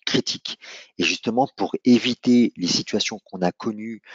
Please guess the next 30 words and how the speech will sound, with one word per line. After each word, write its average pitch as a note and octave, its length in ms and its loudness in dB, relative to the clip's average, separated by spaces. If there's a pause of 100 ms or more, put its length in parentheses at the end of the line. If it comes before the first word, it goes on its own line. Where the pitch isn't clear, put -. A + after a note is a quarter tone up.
(440)
euh, E2 1000 -2
il D#2 60 -14
y D#2+ 60 0
a D#2+ 160 0
l'année F2 240 -2
dernière F2+ 420 0
ou E2+ 80 -10
il D#2+ 40 -8
y F2 40 0
a E2 40 -2
deux F#2 220 -8
ans B2 200 -2
sur, - 680 -8
euh, E2+ 340 -6
sur - 180 -8
le F#2 100 -6
site - 240 -2
de G2 60 -4
Flamanville G2 520 -6
trois, B2+ 280 0
c'est-à-dire A2 560 0
des G#2 220 2
défauts G#2+ 340 -2
de F#2+ 100 -14
soudure. F2+ 500 -10 (520)
Donc, E2 160 -20
qui - 160 -2
a F2 80 -2 (160)
considérablement G#2+ 1080 -2 (120)
retardé, A2+ 840 2